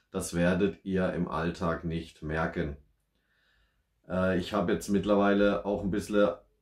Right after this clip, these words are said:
äh, mit Final Cut Pro darauf gearbeitet, also direkt darauf geschnitten. Ich spüre keinen Unterschied.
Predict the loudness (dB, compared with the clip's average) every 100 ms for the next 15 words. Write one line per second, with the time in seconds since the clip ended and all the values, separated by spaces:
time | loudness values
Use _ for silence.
0 | _ -12 -8 -6 -4 -6 -2 -2 -2 -2
1 | -2 0 2 4 6 6 4 2 0 2
2 | 4 4 2 2 -2 -2 -4 0 0 0
3 | -2 -4 0 0 -2 -10 0 0 2 -6
4 | -8 -10 -12 -12 -14 -8 -2 2 2 2
5 | -2 -2 0 2 2 0 0 0 0 -2
6 | -2 -4